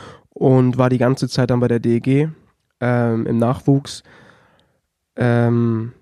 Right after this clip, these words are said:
da gibt's so verschiedene Altersgruppen, ne? Man trainiert jetzt als Siebenjähriger nicht mit den Zwölfjährigen. Ähm, jede Altersgruppe geht über zwei Jahre und dann erreicht man die nächste Altersgruppe im besten Fall. Und ja, ich hatte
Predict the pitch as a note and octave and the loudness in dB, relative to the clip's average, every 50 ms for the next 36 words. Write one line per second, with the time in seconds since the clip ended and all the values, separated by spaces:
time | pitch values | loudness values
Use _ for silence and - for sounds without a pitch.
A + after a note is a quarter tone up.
0 | _ _ _ _ _ _ - C3 A#2+ C3 - - C3+ - - B2+ - - C3 B2+ | _ _ _ _ _ _ -10 -10 -10 -8 -6 -8 -6 -2 -2 -2 -2 0 0 0
1 | - - B2 C#3 - C#3+ C3+ - - - C#3+ C#3 _ - C3+ C3 B2+ B2 B2 A#2+ | 0 0 0 0 0 -2 -4 -2 -2 0 0 0 _ -2 0 0 2 2 2 2
2 | A#2+ - - C3 C3 B2+ B2+ B2 - - A#2+ A#2 A2+ - - - - B2+ B2 B2 | 0 -2 -2 -2 0 0 0 -2 -2 -2 -4 -4 -6 -8 -10 -6 -4 -2 0 0
3 | B2 B2+ A#2+ B2 A#2+ A#2+ A#2+ A#2+ A#2+ - B2 A2+ - A2+ A2 - - B2 C3 C#3 | 0 0 0 0 0 0 0 -2 -2 -4 -6 -6 -4 -6 -6 -2 0 0 0 0
4 | - - C#3+ C#3 C#3 C#3+ C#3 C#3+ C#3 C#3+ D3 - _ _ _ _ - B2 A#2+ A#2+ | 0 0 0 0 2 0 0 0 -2 -4 -8 -14 _ _ _ _ -4 -2 0 0
5 | A#2+ A#2+ A#2 A#2 B2 A#2+ G2 A#2 B2 - B2+ - - - C#3 B2+ - C3 A#2+ B2+ | 0 0 0 0 0 0 0 0 -2 -2 -4 -6 -2 -4 -4 -2 -2 -4 -4 -2
6 | A#2+ A#2 - - - - _ _ _ _ _ - E3 B2 B2+ B2+ - - - B2+ | -4 -4 -6 -10 -20 -20 _ _ _ _ _ -6 -2 -2 -2 -2 -4 -4 -2 -2
7 | A#2+ A#2+ A#2 A2+ A2+ C3 - _ _ _ - - B2 B2 B2 C3 C3+ C3+ C3 B2 | 0 0 0 -2 -6 -8 -12 _ _ _ -8 -4 -2 0 2 2 2 0 0 -2
8 | A#2+ - A#2+ A#2 A#2+ A#2 A#2+ _ _ - - - - _ _ - - - G#2+ A#2+ | 0 -2 -2 -2 -4 -6 -8 _ _ -20 -20 -20 -20 _ _ -10 -6 -2 -2 -2
9 | A#2+ - - B2 B2 A#2+ A#2+ B2 C#3 C3+ - - - C3+ C3 - C3+ B2+ - - | -2 0 0 0 2 2 2 2 0 0 -2 -2 -2 -2 0 0 -2 -2 -2 -4
10 | C#3 C3 - - C3 C3 B2+ B2 C3 - - - - B2 - - B2+ B2+ B2+ B2+ | -4 -4 -2 -2 -2 -2 0 -2 -2 -4 -4 -10 -10 -8 -4 -2 0 0 -2 -4
11 | _ - - - - - - _ _ _ _ - - D3 C#3+ C#3+ C#3 C#3 C#3 C3+ | _ -16 -20 -20 -20 -20 -20 _ _ _ _ -2 2 4 4 4 4 4 2 0
12 | C3 - - - - C#3+ C3+ C3 B2+ B2 - C#3 B2+ - - C3 C3 B2 | -2 -4 -6 -8 -2 0 2 2 2 2 0 -2 -2 -2 -2 -2 -2 -2